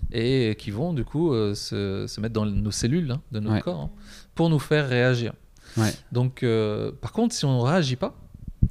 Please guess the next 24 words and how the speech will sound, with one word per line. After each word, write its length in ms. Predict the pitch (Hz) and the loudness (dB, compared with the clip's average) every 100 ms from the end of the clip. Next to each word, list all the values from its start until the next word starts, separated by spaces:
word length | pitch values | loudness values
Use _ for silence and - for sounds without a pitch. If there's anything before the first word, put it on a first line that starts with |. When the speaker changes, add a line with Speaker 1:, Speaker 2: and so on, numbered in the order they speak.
| - - - | -2 -14 -4
Speaker 1:
donc 120 | 120 | -2
c'est 100 | - | 0
pour 120 | 123 | 0
ça, 180 | 127 202 | 2 0
tout 200 | 202 - | 0 -4
ce 80 | 160 | -6
qui 120 | - 147 | -4 -6
est 120 | - - - - | -8 -18 -20 -20
traumatisme 640 | - 147 147 139 170 156 135 | -6 -2 -2 -2 -4 -4 0
ou 20 | |
des 120 | 123 | 2
moments 360 | 123 139 151 127 | 2 2 2 2
où 60 | |
on 40 | 120 | 0
n'a, 400 | 120 117 120 117 - - | 0 -2 -2 -4 -8 -6
on 60 | 120 | -2
n'a 100 | 117 | 0
pas 160 | 156 | 0
réagi, 400 | 139 127 120 202 - - - - - - - | 2 4 2 -2 -8 -20 -20 -20 -20 -6 0
et 60 | |
ben, 200 | 123 135 - 156 | 2 2 0 -6
hop, 140 | - | -4
c'est 140 | - | 0
ancré. 360 | 131 127 160 233 | 0 0 -2 -2